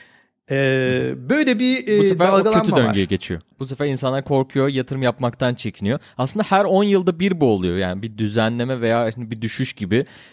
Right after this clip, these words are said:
Speaker 2: E, her on yılda bir işte dedin o, e, mesela, e,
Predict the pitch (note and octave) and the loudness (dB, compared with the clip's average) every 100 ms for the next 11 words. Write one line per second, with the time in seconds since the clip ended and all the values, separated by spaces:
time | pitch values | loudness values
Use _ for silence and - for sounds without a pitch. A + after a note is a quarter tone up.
0 | - G2+ G2+ D3 D3 C#3 C#3 A#2+ G2+ G2+ | -6 -4 0 2 2 2 2 2 2 0
1 | G#2 - A2+ A2+ A2+ G#2+ G2+ F2+ - F#2 | -2 -4 -2 -2 -2 0 -2 -4 -6 -4
2 | F2+ F2+ F#2 F#2+ G2+ F#2+ F#2+ - _ _ | -2 -4 -6 -6 -2 -2 -2 -8 _ _
3 | _ | _